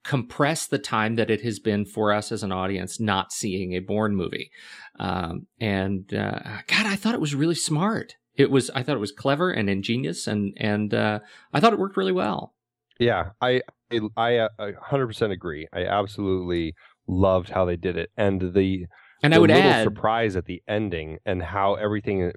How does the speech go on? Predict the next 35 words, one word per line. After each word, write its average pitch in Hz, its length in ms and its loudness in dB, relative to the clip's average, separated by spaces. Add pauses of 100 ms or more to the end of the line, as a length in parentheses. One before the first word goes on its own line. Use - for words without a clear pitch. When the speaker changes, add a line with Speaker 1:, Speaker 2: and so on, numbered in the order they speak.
Speaker 2:
from 85 420 0 (600)
how - 280 0
you 104 260 -2
thought 110 480 0
it 87 100 -6
was 87 200 -6
going 82 460 -2 (380)
at 90 100 -4
the 92 140 0
end 87 120 0
of 80 80 -4 (180)
Ultimatum 82 560 0 (320)
to 90 440 0
how 107 320 0
it's 90 200 0
actually 101 460 -2
going 80 440 -4 (380)
when 92 320 2
you 85 120 -2
reach 90 320 -2
the 87 180 -2
end 85 200 0
of 73 140 -4
Legacy 82 680 -2 (300)
was 101 180 4
a 98 60 6
very 98 480 2
interesting 85 420 -6
twist. - 480 -8
And 90 360 0 (520)
it's, - 280 -2
it's, - 340 -2
<laughs> - 40 -16
I 95 260 0
mean, 98 320 0